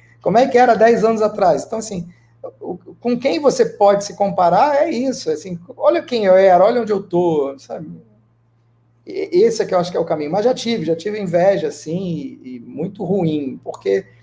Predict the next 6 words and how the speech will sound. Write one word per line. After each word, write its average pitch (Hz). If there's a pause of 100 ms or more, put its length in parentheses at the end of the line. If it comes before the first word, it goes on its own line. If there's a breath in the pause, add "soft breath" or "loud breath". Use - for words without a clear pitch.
(260 soft breath)
dá 214
uma 247
angústia 202
e 190
um 208
vazio, 190